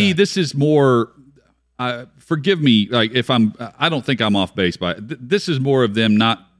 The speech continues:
Speaker 2: wanting to throw him under the bus and say that he's done, not and, and say that he's, his body's not holding up, because it's one game back,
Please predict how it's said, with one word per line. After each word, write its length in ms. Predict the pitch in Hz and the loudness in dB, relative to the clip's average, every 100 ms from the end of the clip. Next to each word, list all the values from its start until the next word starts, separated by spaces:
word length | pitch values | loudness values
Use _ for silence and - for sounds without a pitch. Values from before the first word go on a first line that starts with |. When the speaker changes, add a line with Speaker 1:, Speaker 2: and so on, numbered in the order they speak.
| _ | _
Speaker 2:
wanting 400 | 101 107 113 110 92 | -8 -2 0 0 -2
to 80 | |
throw 220 | 95 107 98 | -4 -2 0
him 100 | 95 | 0
under 120 | 92 | -2
the 80 | 82 | -2
bus 280 | 92 87 | -2 -2
and 140 | - 85 | -4 -8
say 240 | - 90 | -4 -4
that 100 | 82 | -4
he's 140 | 80 76 | -8 -10
done, 300 | 82 67 - _ _ _ _ _ _ - | -10 -12 -14 _ _ _ _ _ _ -4
not 300 | 107 113 - | -4 -4 -4
and, 100 | 120 | -2
and 340 | 117 110 110 | -2 -2 -4
say 200 | - 117 104 | -2 -2 -2
that 100 | 95 | -2
he's, 480 | 101 95 87 - _ | -4 -4 -6 -12 _
his 300 | - 101 92 | -6 -4 -4
body's 360 | 85 101 92 80 | -4 -2 -2 -4
not 120 | 85 | -8
holding 320 | 78 78 69 | -8 -10 -8
up, 160 | 67 64 _ _ _ _ _ | -12 -14 _ _ _ _ _
because 240 | - 127 120 | -4 0 0
it's 120 | 117 | 0
one 240 | 127 180 | 0 0
game 280 | 165 165 160 | 0 0 0
back, 340 | 127 123 127 | 2 0 -2